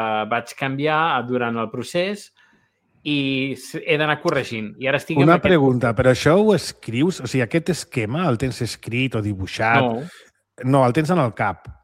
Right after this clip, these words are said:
Speaker 1: Mhm. Aquí.
Speaker 2: Vale, aleshores, clar, tu has començat a escriure i els personatges i la història han anat per on li ha donat la gana. I quan has
Speaker 1: Exacte.
Speaker 2: arribat al final dic, "Hòstia, m'he deixat això que era important, que era clau, no, en la història i
Speaker 1: No, no,
Speaker 2: m'he
Speaker 1: això
Speaker 2: passat
Speaker 1: no,
Speaker 2: un
Speaker 1: de,
Speaker 2: huevo."
Speaker 1: que fos
Speaker 2: Ho ha
Speaker 1: clau,
Speaker 2: passat
Speaker 1: no,
Speaker 2: algú?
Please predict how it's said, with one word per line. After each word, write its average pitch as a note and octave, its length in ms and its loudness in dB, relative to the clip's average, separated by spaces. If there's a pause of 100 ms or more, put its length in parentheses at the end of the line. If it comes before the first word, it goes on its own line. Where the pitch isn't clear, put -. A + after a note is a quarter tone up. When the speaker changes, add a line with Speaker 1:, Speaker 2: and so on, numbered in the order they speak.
(180)
Speaker 1:
Mhm. B2 340 -6 (640)
Aquí. A#2+ 100 -10
Speaker 2:
Vale, A2+ 240 0
aleshores, A#2+ 520 2 (400)
clar, C3 320 2 (260)
tu C#3 100 -2
has B2+ 100 -4
començat C3+ 280 -2
a C#3 80 2
escriure F#3 600 4 (440)
i C3 140 0
els A#2 160 0
personatges B2 640 -2
i C3 60 -2
la C3 80 0
història D3+ 320 4
han C#3+ 80 2
anat E3 160 0 (340)
per C3 160 4
on B2+ 100 4
li B2+ 60 0
ha C#3+ 80 4
donat E3 240 4
la E3 100 4
gana. C#3 280 -4 (400)
I D3+ 100 0
quan D3 140 4
has C#3 80 2
Speaker 1:
Exacte. F3+ 100 4
Speaker 2:
arribat E3+ 240 2
al D#3+ 80 -2
final E3+ 240 0
dic, D#3 120 -4
"Hòstia, F#3+ 320 2
m'he F3 140 -2
deixat A3 320 -4
això G3+ 300 -4
que D#3+ 80 0
era E3+ 140 4
important, F3 640 0
que D#3 80 -6
era D#3 160 2
clau, D3+ 360 2 (200)
no, D#3+ 160 -2
en F3 80 -2
la D3+ 80 -2
història E3+ 460 2
i D#3 260 0
Speaker 1:
No, F3 100 8
no, G#3 40 6
Speaker 2:
m'he A3 100 8
Speaker 1:
això - 40 2
Speaker 2:
passat G#3 280 4
Speaker 1:
no, F#3+ 140 8
Speaker 2:
un D3+ 40 2
Speaker 1:
de, C#3+ 120 4
Speaker 2:
huevo." C#3 320 0
Speaker 1:
que D3+ 140 2
fos G3 280 0
Speaker 2:
Ho D#3 60 6
ha E3+ 40 8
Speaker 1:
clau, G3+ 200 6
Speaker 2:
passat F3+ 140 4
Speaker 1:
no, F3+ 80 2
Speaker 2:
algú? F3 100 0